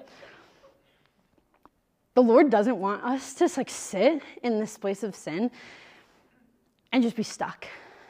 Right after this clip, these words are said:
and have no way out. Um, he gave us the gift of the Eucharist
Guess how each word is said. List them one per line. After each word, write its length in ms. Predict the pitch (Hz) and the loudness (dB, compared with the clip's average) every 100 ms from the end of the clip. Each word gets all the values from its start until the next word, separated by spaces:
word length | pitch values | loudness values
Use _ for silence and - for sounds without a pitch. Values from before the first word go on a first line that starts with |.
| - - | -20 -8
and 120 | 240 | -4
have 140 | 220 226 | -2 -2
no 160 | 214 | -2
way 180 | 185 - - | -4 -8 -10
out. 220 | - 226 - _ - - - | -12 -14 -20 _ -20 -20 -8
Um, 500 | 214 196 - 254 233 - _ _ _ _ _ | -4 -4 -4 -6 -6 -10 _ _ _ _ _
he 200 | _ 277 | _ 0
gave 220 | 196 190 196 | 2 2 2
us 300 | 311 311 - - - - - - - _ | 0 -2 -12 -20 -20 -20 -20 -20 -20 _
the 140 | - 214 | 0 2
gift 440 | 185 247 - - - - - | 4 2 0 -12 -14 -12 -8
of 160 | 196 | -6
the 80 | 180 | -4
Eucharist 720 | 170 170 214 269 - - - | -4 -4 -2 -2 -4 -16 -20